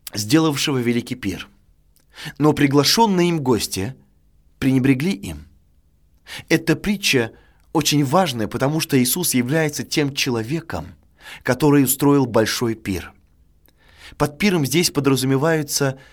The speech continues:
благовестие Евангелия, а расставленные столы для гостей — это крест. Иисус приглашает каждого: «Придите ко мне,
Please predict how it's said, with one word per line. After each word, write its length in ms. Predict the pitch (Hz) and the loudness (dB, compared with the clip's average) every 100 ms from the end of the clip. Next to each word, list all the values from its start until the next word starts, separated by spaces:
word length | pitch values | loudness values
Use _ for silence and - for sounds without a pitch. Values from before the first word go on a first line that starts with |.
| _ - | _ -6
благовестие 840 | 101 139 139 131 139 175 - 151 | 2 4 4 4 2 0 0 0
Евангелия, 840 | 131 135 135 165 120 90 87 80 80 - - - | 2 2 2 0 -2 -6 -6 -6 -10 -18 -18 -4
а 100 | 143 | 0
расставленные 680 | 127 - 165 165 151 139 135 | 0 0 0 2 0 0 0
столы 340 | - 135 143 | 0 2 2
для 160 | 120 117 | 2 0
гостей — 580 | 120 113 - 160 160 - - _ _ - | 0 0 0 0 -2 -6 -20 _ _ -8
это 220 | 107 120 | -6 -6
крест. 600 | - 101 80 - - - _ _ _ _ _ _ - - | -6 -8 -6 -8 -10 -20 _ _ _ _ _ _ -14 -2
Иисус 400 | 120 120 147 143 | 0 2 0 0
приглашает 600 | 127 117 120 127 113 - | 0 0 0 2 0 -2
каждого: 600 | - 120 90 87 78 69 _ _ _ _ | -2 -2 -2 -8 -10 -12 _ _ _ _
«Придите 420 | - 110 123 135 | -4 0 0 0
ко 120 | 131 | -4
мне, 400 | 117 110 98 78 | -6 -4 -6 -8